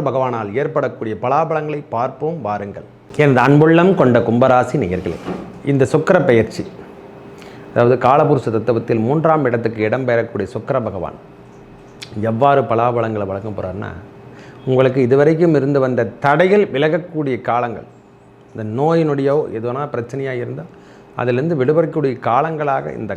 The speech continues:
காலம் அமையும். பதினஞ்சு ஆறு ரெண்டாயிரத்தி இருபத்தி நாலு முதல்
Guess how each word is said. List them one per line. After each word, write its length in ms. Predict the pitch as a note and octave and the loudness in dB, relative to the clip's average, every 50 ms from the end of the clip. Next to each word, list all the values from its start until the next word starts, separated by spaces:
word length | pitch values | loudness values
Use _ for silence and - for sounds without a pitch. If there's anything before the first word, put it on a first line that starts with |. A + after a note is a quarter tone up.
| - - | -6 -4
காலம் 300 | G2+ G#2+ A#2+ C3+ - - - F#2+ | -4 -2 -2 -4 -6 -10 -12 -12
அமையும். 320 | G#2 G#2 G2+ A#2 A2+ - - - - - - - - - - - - | -10 -10 -10 -10 -12 -14 -16 -20 -20 -20 -20 -20 -20 -20 -20 -14 -8
பதினஞ்சு 400 | - B2 C#3+ D3+ D#3 D#3 D3 C#3 C3+ B2+ | -6 -4 -2 0 0 0 0 2 2 2
ஆறு 160 | B2+ B2+ C3 B2 | 2 2 0 -2
ரெண்டாயிரத்தி 500 | A2+ A2 A2 A#2+ B2 A#2+ A#2+ A#2 A#2 - A2+ | -4 -4 -2 -2 -2 -2 -2 -4 -6 -8 -8
இருபத்தி 300 | A#2 A2+ A#2 A2+ - A2 | -6 -6 -6 -6 -8 -10
நாலு 140 | G#2+ G#2 G2+ F#2+ | -8 -8 -8 -8
முதல் 180 | F#2+ G2 A#2 - | -8 -8 -8 -10